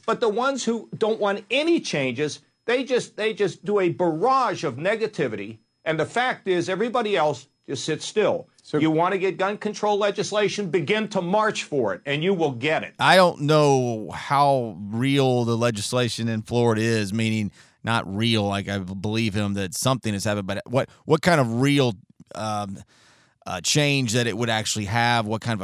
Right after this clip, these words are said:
Speaker 3: effect it would have on who can and can't get a hold of what kind of guns. I mean, this is, this is a complicated conversation to have. I,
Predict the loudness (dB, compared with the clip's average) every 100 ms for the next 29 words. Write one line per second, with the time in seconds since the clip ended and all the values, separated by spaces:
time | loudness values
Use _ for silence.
0 | -10 0 2 2 -4 -4 -2 0 0 0
1 | -2 -2 -2 -2 -2 -2 -2 -2 -2 -2
2 | -2 -4 -2 0 0 0 -4 -6 -20 _
3 | 0 0 0 -2 -2 -2 -4 -4 -4 -6
4 | -4 -2 -2 -2 0 0 -2 0 0 0
5 | 0 -2 0 0 -4 -8 _ -2 0 2
6 | 2 0 0 0 0 2 2 0 -2